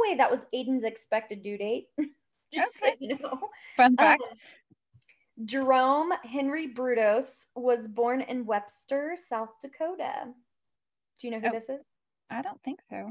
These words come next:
Speaker 1: Okay, this is great. Yay. <laughs>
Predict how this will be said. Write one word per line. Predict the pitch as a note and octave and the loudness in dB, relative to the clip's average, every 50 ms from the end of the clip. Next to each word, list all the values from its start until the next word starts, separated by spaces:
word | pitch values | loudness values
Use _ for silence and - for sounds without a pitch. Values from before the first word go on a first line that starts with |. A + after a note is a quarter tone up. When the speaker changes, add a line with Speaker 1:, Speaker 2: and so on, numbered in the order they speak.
| B3 - _ _ _ _ _ _ _ _ _ _ _ _ _ _ _ _ _ - _ - | -12 -14 _ _ _ _ _ _ _ _ _ _ _ _ _ _ _ _ _ -20 _ -14
Speaker 1:
Okay, | C4+ C4+ - C#4 D#4 G#4 G#4+ F#4 C4+ | -14 -10 -10 -10 -10 -8 -8 -10 -8
this | C4 - D4+ | -10 -12 -14
is | F#4 - _ _ | -14 -20 _ _
great. | F4+ F4 A4 A#4+ A4+ F4 - - - | -16 -12 -10 -10 -8 -8 -10 -12 -12
Yay. | C4+ C4+ D4+ E4+ G4 G#4+ G#4+ C#4+ - B3+ C4+ C4+ - | -12 -12 -10 -10 -12 -14 -12 -10 -6 -6 -6 -4 0
<laughs> | G#4 | 0